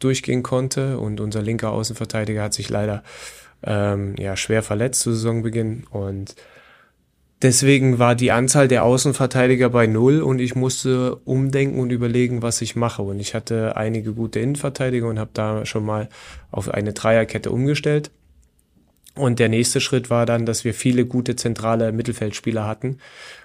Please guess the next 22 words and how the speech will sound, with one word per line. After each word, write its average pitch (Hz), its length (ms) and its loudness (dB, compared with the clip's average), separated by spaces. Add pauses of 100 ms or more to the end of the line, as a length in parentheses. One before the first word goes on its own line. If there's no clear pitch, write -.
(140)
Und 110 300 -2
um 107 200 -2
die 113 180 -2
natürlich 117 600 0
irgendwie 113 320 -2
alle 113 400 0
auf, - 440 -4
äh, 104 640 -2
die 104 140 -6
Platte 117 340 -2
zu - 180 -4
bringen, 120 440 -4 (420)
haben 104 300 -4
wir 110 140 -2
uns 107 260 -2
für 110 240 -4
vier 110 300 -4
zentrale 110 440 -2
Positionen 117 580 0
am 104 120 -6
Ende 101 220 -6
entschieden. 98 480 -6